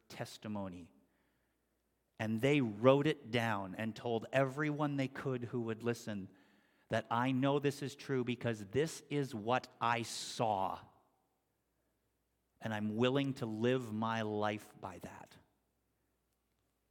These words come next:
Remember, um, we don't have time to go into this story, but it's one of my favorite stories after the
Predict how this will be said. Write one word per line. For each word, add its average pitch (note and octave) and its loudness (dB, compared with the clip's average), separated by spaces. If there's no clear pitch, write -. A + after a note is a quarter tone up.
Remember, A2+ -2
um, G2 -16
we B2+ -8
don't B2+ -2
have A#2 -4
time A2 -4
to G#2 -8
go G#2 -4
into G#2+ -6
this G2 -6
story, G#2+ -4
but F2+ -8
it's G#2 -12
one A#2+ -2
of A2 -4
my G2+ -6
favorite G#2 -6
stories G2+ -6
after G2+ -10
the F#2+ -8